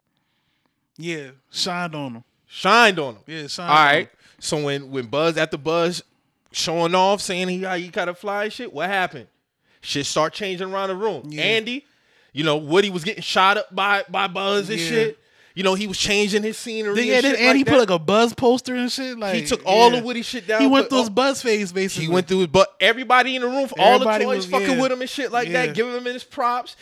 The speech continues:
Speaker 2: He having the toys work out and shit like
Speaker 1: Yeah.
Speaker 2: that. Da, da, da, da, da. Andy, he end up sleeping with, you know, he looking at Woody, he looking at Buzz.
Speaker 1: He put Woody down.
Speaker 2: He put Woody down.
Speaker 1: Yeah.
Speaker 2: He put him in the toy chest
Speaker 1: Put
Speaker 2: now.
Speaker 1: him, he put him at the bottom of that shit.
Speaker 2: Who's sleeping with Andy?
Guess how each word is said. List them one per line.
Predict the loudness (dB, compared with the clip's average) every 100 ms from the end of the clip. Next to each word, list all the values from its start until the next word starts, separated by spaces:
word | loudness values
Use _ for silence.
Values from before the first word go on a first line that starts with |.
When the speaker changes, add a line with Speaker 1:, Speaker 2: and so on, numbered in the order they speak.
| -6
Speaker 2:
He | 0 4
having | 4 2 0
the | -2
toys | 4 4 4 2
work | 2 2 2
out | -4 -6
and | -8
shit | -10 -10 -4
like | -2 0
Speaker 1:
Yeah. | 0
Speaker 2:
that. | -2 -2 -4
Da, |
da, | -2
da, | -2 -2 -2
da, | 2 2 2
da. | -2 _ _ _ -14 -2
Andy, | 2 2 -2 -6 -10 _
he | -10 -4
end | -2 -2
up | -2
sleeping | -6 -6 -4
with, | -2 -4 -8 _ _ -6
you | -2
know, | 0 -2
he | -4
looking | -6 -8 -6
at | -6
Woody, | -4 -6 -6
he | -6
looking | -6 -4 -4
at | -4 -4
Buzz. | -4 -4 -8
Speaker 1:
He |
put | -12 -6
Woody | -6 -6
down. | -6 -6 -6 -10 -16 _
Speaker 2:
He | -10
put | -4 0 2
Woody | 2 2
down. | 2 4 2 0
Speaker 1:
Yeah. |
Speaker 2:
He | -4
put | -4 -4
him | -4
in |
the | -8
toy | -6 2 4 6
chest | 6 6 4
Speaker 1:
Put | 0
Speaker 2:
now. | 0
Speaker 1:
him, | 0
he | -4
put | -4
him | -4
at |
the | -2
bottom | 4 6 6 4
of |
that | 2 0
shit. | -2 -2
Speaker 2:
Who's | 0 -2
sleeping | -4 -2
with | -2 0
Andy? | 0 -2 -8